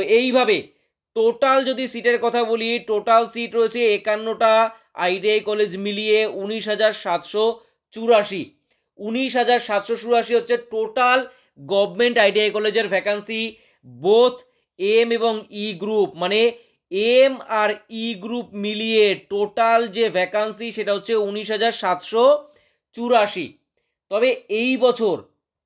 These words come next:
এই বছর দু হাজার পঁচিশে রয়েছে কত? আঠেরো হাজার একশো আঠাশ। আঠেরো হাজার একশো আঠাশটা কিন্তু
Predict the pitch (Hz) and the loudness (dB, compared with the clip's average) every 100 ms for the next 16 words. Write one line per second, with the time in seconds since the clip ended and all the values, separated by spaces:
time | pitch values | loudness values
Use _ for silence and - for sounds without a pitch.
0 | _ 190 220 262 226 220 202 170 190 196 | _ -4 -2 0 0 0 0 -2 -2 0
1 | 220 202 214 208 202 233 240 240 _ _ | -2 -2 -6 -6 0 2 2 -2 _ _
2 | 139 185 220 202 220 226 226 226 220 _ | -4 0 2 0 0 0 2 0 -2 _
3 | _ _ - 160 180 220 233 247 233 220 | _ _ -6 -2 -2 0 2 2 4 2
4 | 202 226 226 214 185 175 - 196 190 170 | 4 4 4 2 -2 -4 -6 -6 -2 -2
5 | 170 165 147 - _ _ _ _ _ _ | -2 -4 -4 -8 _ _ _ _ _ _
6 | 170 - 247 247 247 233 240 240 - 180 | -4 -2 0 2 4 2 2 0 0 -4
7 | - 226 214 196 208 202 226 220 208 196 | -4 -4 -2 0 0 -2 -2 -2 -2 -6